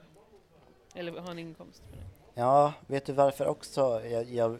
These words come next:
Speaker 2: jag känner mig emot att det,
Speaker 1: Mm.
Speaker 2: du s-, att det du, det du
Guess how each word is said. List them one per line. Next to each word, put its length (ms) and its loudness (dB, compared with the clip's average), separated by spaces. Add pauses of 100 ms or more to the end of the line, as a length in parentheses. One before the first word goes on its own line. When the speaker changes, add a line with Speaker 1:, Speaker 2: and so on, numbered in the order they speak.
(180)
Speaker 2:
jag 140 -2
känner 340 -4
mig 340 -4
emot 440 -6
att 220 -4 (240)
det, 160 -2
Speaker 1:
Mm. 260 -6
Speaker 2:
du 60 -8
s-, 200 -14 (120)
att 220 -8
det 200 -6
du, 460 -8
det 200 -6
du 220 -6